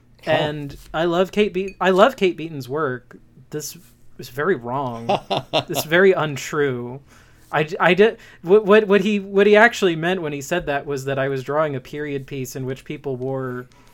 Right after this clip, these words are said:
Speaker 2: his, you know, outfits appropriate to, uh, like, the late seventeen hundreds, and that sometimes I, I drew a mouth in kind of a, uh,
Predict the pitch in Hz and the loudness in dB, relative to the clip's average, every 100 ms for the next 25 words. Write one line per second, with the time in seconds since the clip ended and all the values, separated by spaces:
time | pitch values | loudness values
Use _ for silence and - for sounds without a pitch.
0 | _ 160 143 - - 160 143 135 147 143 | _ -10 -10 -12 -12 -6 -4 -2 -2 -2
1 | - 151 135 - 156 139 151 135 - 143 | -4 -6 -6 -4 -4 -2 -4 -6 -8 -6
2 | 131 127 123 123 120 120 127 _ _ - | -6 -6 -6 -8 -8 -12 -16 _ _ -12
3 | 139 135 143 135 143 143 151 139 131 135 | -12 -8 -6 -4 -6 -6 -6 -6 -8 -10
4 | 127 147 135 127 117 117 - - _ _ | -8 -8 -6 -8 -10 -16 -20 -20 _ _
5 | _ _ 139 143 143 143 165 185 175 156 | _ _ -8 -6 -8 -4 -4 -4 -4 -4
6 | 143 135 131 - - 147 135 135 139 135 | -4 -6 -8 -12 -14 -10 -8 -8 -10 -8
7 | 135 131 131 _ 175 143 156 156 139 135 | -8 -8 -12 _ -20 -16 -10 -6 -6 -6
8 | 139 147 139 143 131 151 139 135 123 123 | -6 -6 -6 -8 -8 -10 -8 -10 -10 -12
9 | 123 117 117 117 117 | -10 -12 -12 -12 -14